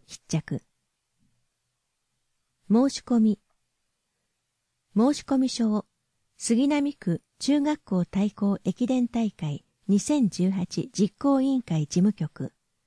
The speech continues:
スポーツ振興課内。ファックス、五三零七の零六九三。Eメールアドレス、エスピーハイフンエスアイエヌケーオー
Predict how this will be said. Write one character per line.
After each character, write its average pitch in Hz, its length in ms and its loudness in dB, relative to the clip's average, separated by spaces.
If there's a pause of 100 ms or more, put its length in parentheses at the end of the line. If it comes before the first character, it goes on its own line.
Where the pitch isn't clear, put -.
(580)
ス - 160 -20
ポ 302 160 2
ー 285 60 -2
ツ - 100 -14
振 233 280 0
興 240 180 -2
課 208 160 -4
内。 165 260 -4 (1400)
フ 277 60 2
ァ 294 60 0
ッ - 20 -20
ク - 80 -18
ス、 - 280 -8 (640)
五 254 180 2
三 277 320 2
零 208 200 4
七 202 260 2
の 139 220 -6 (380)
零 254 220 4
六 269 240 -4
九 202 220 2
三。 175 340 -2 (1300)
E 269 180 4
メ 269 180 2
ー - 20 0
ル 247 100 0
ア 233 40 0
ド 185 140 -2
レ 151 80 -6
ス、 - 260 -10 (720)
エ 196 120 2
ス - 220 -8
ピ 269 340 -2
ー - 100 -20
ハ 277 140 0
イ 254 80 2
フ - 200 -8
ン 147 140 -4 (840)
エ 202 100 4
ス - 200 -12
ア 277 100 0
イ 262 160 0
エ 233 100 2
ヌ 185 100 2
ケ 208 280 2
ー - 80 -6
オ 185 260 0
ー - 40 -14